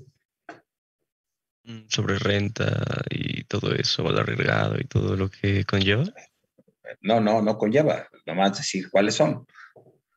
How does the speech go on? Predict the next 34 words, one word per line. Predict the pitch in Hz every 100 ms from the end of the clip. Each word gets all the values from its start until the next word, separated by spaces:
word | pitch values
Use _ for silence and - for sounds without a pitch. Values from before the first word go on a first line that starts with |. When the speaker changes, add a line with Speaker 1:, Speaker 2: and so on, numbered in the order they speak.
| _ _
Speaker 1:
No | - 127
Speaker 2:
No | 127
Speaker 1:
me | 117
sé | -
Speaker 2:
estamos | - -
Speaker 1:
todos, | - -
Speaker 2:
a |
ver. | - - -
Speaker 1:
no. | - - - _
Speaker 2:
Bueno, | - 226 120
sabes | - 110 113 104
dos, | 120 165 139
ya | 101
dijiste | 104 123 117 98
dos, | 127 143
dijiste | 101 - - -
que | 107
no | 113
sabías | 110 113 110
ninguno, | 113 123 135 104
ya | 110
dijiste | 92 104 - 110
dos. | 120 120 _ _ - - -
Y | 92
son | - 110
muy | 107
Speaker 1:
Genial. | 104 -
Speaker 2:
importantes. | 90 120 135 95 90 - _ _ _ _ _
¿Cuáles | - 117 123
dijiste? | 120 135 - 160 180 - _ _ _ _ _ -
Speaker 1:
El, | 87 113 104 101 101 - -
sobre | - 101 101
la | 107
renta | 101 113 120 135 143 147 151